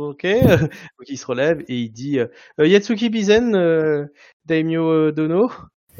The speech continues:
Euh, et il dit, « Félicitations. Voici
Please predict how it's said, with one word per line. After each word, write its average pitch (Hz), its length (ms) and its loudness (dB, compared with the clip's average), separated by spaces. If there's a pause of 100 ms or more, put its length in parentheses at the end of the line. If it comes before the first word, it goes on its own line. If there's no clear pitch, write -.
Euh, 120 540 0 (420)
et 135 120 0
il 147 40 2
dit, « 147 240 -2 (380)
Félicitations. 160 840 -2 (960)
Voici 135 540 -4